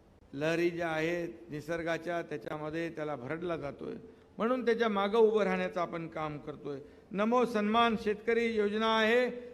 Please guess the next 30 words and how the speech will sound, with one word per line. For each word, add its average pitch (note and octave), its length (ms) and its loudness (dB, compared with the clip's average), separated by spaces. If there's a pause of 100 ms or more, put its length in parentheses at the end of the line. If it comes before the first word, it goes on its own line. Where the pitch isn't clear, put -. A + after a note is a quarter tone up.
(120)
त्याच्यामध्ये G#3+ 400 2
पाच G#3 360 0
हजार G#3+ 300 2
सातशे F#3 460 -2
कोटींची G#3+ 520 -4
तरतूद F#3 400 -6
आपण D#3 300 -4
केली D3+ 280 -6
आहे. D3 120 -6 (360)
त्यामध्ये F#3 300 0
पंच्याऐंशी F3 760 -4
लाख F3 260 0
साठ F3 420 -4
हजार F3+ 360 -2
शेतकऱ्यांच्या E3 840 0 (340)
बँकेच्या G3+ 680 2 (100)
खात्यात F#3+ 300 0
पहिल्या A3 400 0
टप्प्याचे A3+ 960 2 (340)
एक F3+ 320 2
हजार F3+ 320 2 (140)
आठशे D#3 400 4
कोटी E3 400 -2
जमा E3+ 320 4
झालेले D3+ 380 0
आहे. D3 160 0 (320)
हे F3 120 0
सरकारचं D#3+ 600 -4
काम C3+ 380 -6
आहे, B2 160 -14